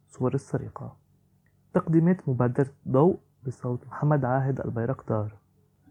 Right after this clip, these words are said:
سوف يغطي هذا التسجيل الصفحات من مية واثنين وستين حتى مية وتسعة وستين.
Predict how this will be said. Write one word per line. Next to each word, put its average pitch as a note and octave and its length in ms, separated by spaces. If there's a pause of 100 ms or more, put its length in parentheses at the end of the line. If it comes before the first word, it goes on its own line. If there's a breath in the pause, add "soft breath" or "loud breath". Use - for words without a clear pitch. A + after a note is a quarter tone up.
(500 soft breath)
سوف D3 180
يغطي D#3+ 420
هذا C#3 200
التسجيل B2+ 640
الصفحات C#3 680
من B2+ 300 (420 soft breath)
مية D#3+ 140
واثنين C#3 300
وستين C3 680
حتى B2 580 (400)
مية B2+ 160
وتسعة A#2 300
وستين. A#2 540